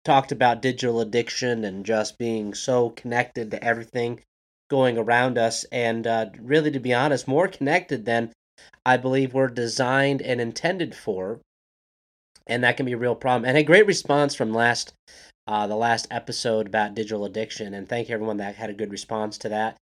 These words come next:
And so I just wanna give a follow on to that. We had, we gave some tools last time in regards to how to monitor your time. And, uh, but also I want us to look at, uh, maybe how, about having a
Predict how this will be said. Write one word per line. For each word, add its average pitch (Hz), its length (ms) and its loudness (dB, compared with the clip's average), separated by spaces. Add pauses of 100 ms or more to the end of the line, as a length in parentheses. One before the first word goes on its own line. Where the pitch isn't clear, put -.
(260)
And 147 120 4
so 160 80 4
I 151 40 8
just 151 120 0
wanna 180 160 4
give 151 140 2
a 123 40 0
follow 127 500 4
on 110 280 0 (380)
to 143 200 -2
that. 127 200 4
We 139 80 0
had, 135 240 2
we 139 60 -4
gave 143 220 2
some 127 120 -4
tools 135 320 0
last 117 320 2
time 113 320 0 (260)
in 123 100 -2
regards 117 440 2
to 123 80 -2
how 117 360 2
to 110 200 -8
monitor 110 480 0
your 104 160 -4
time. 117 540 0 (560)
And, 143 500 6 (100)
uh, 131 280 4
but 165 180 4
also 202 260 6
I 160 60 6
want 196 220 2
us 180 100 0
to 160 100 -6
look 147 260 0
at, 143 380 -2
uh, 135 340 0 (160)
maybe 180 440 -6 (100)
how, 151 300 -10 (100)
about 139 300 0
having 135 360 0
a 120 320 0